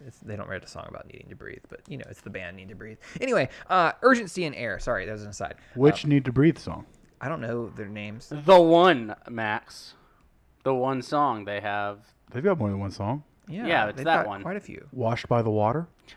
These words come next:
Speaker 1: Is it Brother? Is it, does that Need to Breathe?
Speaker 2: I don't know.
Speaker 1: Anyway, uh, my goal, uh, regarding air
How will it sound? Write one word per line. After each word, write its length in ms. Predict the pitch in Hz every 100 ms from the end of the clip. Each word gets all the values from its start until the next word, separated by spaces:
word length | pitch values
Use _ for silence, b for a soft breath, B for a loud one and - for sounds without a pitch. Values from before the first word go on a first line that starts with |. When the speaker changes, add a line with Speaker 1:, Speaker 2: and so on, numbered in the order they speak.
| _
Speaker 1:
Is 100 | -
it 120 | 110 107
Brother? 400 | 101 113 139 151
Is 140 | 117
it, 140 | 113
does 160 | 113 107
that 140 | 110
Need 120 | 113 131
to 60 |
Breathe? 240 | 143 147 151 _ _ _ _ 95
Speaker 2:
I 60 | 95
don't 180 | 131 113
know. 80 | - _ _ _ _ b b b b b b b
Speaker 1:
Anyway, 640 | 262 277 196 120 98 98 147 _ _ _ _ -
uh, 320 | 135 139 127 - _
my 680 | 147 165 180 196 226 247 233 123
goal, 440 | 135 92 101 208 - _ _ - _
uh, 400 | 120 113 110 104
regarding 760 | 110 120 117 113 113 107 110 113 _ _ _ _ _ _ _
air 500 | - 110 104 101 165